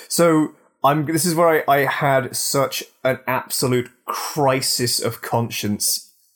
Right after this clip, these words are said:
Because Entrapta is my favorite character.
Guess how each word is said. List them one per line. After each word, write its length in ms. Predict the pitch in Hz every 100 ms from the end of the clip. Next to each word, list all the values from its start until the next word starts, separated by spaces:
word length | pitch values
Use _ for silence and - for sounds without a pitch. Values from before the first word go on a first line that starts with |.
| _ _ _ -
Because 440 | 131 156 131 - - -
Entrapta 680 | 135 131 - 196 196 - 165
is 220 | 151 143 131
my 160 | 127
favorite 720 | 120 - 143 151 139 147 -
character. 800 | - 135 127 - - - 104 104